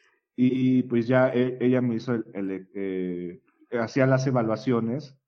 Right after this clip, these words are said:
como cada semana y te decía, "No, pues tienes que mejorar en esto, tienes que tal", ¿no?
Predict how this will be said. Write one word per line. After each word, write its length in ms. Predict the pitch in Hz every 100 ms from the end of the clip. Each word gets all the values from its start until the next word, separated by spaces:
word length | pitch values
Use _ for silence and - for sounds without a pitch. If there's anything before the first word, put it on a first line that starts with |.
| _ _
como 360 | 104 101 98 90
cada 220 | 117 113
semana 680 | 123 127 107 107 107 113 117
y 80 | 95
te 100 | 92
decía, 200 | 87 95
"No, 220 | 117 120
pues 200 | 92 90
tienes 320 | 123 120 123
que 100 | -
mejorar 420 | 90 87 90 95 95
en 140 | 92
esto, 420 | 101 101 101 98
tienes 300 | 95 101 92
que 380 | - 82 64 69 -
tal", 220 | 82 -
¿no? 160 | 127